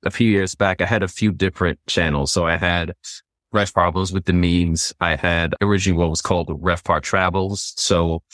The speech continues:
when I would travel, I'd do hotel reviews and stories and things like that. So we used him as the logo because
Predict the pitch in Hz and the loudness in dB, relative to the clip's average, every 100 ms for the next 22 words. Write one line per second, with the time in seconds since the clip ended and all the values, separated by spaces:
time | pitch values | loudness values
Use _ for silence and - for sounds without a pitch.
0 | - - 90 80 80 110 101 95 92 90 | -6 0 2 2 0 0 0 2 0 0
1 | 90 78 85 - 120 120 110 107 107 107 | -2 -2 -4 0 0 2 2 2 4 4
2 | 104 87 82 - 107 101 98 92 90 92 | 2 -2 -4 0 2 2 0 -2 0 0
3 | 92 90 85 - 87 87 - _ _ _ | 2 0 -2 0 2 0 -4 _ _ _
4 | - - 120 101 95 117 117 - - - | -10 -2 0 0 0 -2 -2 -4 -12 -16
5 | _ 160 117 127 123 - 147 139 113 107 | _ -2 2 4 2 0 2 2 2 -2
6 | 98 - 107 104 107 101 135 170 123 104 | -4 0 0 0 0 2 2 4 2 2
7 | 104 - 107 98 92 | -2 0 0 0 -4